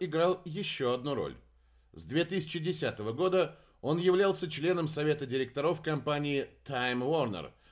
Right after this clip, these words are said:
одной из крупнейших медиакомпаний мира, контролирующей ряд влиятельных брендов мира медиа,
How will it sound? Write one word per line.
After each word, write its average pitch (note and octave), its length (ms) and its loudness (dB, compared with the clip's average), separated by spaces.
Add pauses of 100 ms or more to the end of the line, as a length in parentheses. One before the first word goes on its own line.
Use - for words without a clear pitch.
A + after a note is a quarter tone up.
(140)
одной E3 420 2
из D#3+ 120 0
крупнейших D#3 680 0
медиакомпаний B2 920 0
мира, A2 360 -2 (380)
контролирующей D#3+ 1000 4
ряд E3 240 2
влиятельных D#3 640 2
брендов C#3+ 480 0
мира C#3 280 0
медиа, G2 520 -2